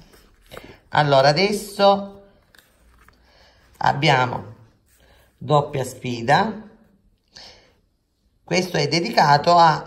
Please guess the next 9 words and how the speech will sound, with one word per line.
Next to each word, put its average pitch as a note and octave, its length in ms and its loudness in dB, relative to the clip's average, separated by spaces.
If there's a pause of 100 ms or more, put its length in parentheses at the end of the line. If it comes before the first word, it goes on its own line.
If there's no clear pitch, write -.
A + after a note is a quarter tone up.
Larissa. E3 1120 2 (580)
Ciao G3 180 6
Larissa. C#3+ 720 -2 (680)
Iniziamo D3+ 680 -2
a C3 300 -4
grattare C3+ 360 0
i - 20 -4
numeri B2+ 240 -2
vincenti. G#3+ 880 -4